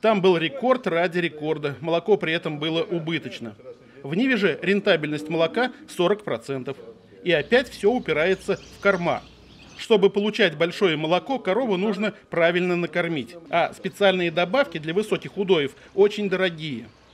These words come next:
В Ниве научились все необходимое корове выращивать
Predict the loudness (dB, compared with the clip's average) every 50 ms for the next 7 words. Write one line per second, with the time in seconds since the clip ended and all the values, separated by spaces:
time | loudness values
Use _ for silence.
0 | _ _ _ _ -14 -4 0 2 2 2 2 2 2 2 2 2 0 0 0 0
1 | 0 -2 -4 -12 -20 -20 _ -8 -2 4 4 4 4 4 0 -4 -2 -2 -2 -2
2 | 0 0 0 0 -2 0 0 0 0 2 2 0 0 -2 -4 -4 -10 -2 -2 0
3 | 2 4 2 2 2 0 -2 -4 -4 -6